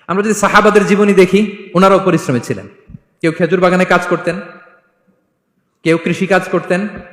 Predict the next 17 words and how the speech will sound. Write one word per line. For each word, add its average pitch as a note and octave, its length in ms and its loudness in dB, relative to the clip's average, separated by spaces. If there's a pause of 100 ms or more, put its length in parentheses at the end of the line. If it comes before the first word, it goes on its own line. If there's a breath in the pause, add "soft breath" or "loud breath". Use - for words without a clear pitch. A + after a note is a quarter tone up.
(160)
কেউ D3+ 140 0
বাজারে D#3+ 340 4
ব্যবসা E3 300 6
করতেন, F3+ 360 4 (140)
কেউ A3 180 8
বসে F#3 220 -2
থাকেন C#3+ 280 -8
নাই। G2+ 120 -14 (600)
হাড় F#3+ 220 6
ভাঙা F3+ 220 4
পরিশ্রম C#3+ 380 2
করেছেন A#2+ 260 0
প্রত্যেকটা B2+ 380 -2
সাহাবা। A2+ 540 -4
তারা F#3 160 6
আমাদের F#3 340 6
মডেল, B2+ 220 -4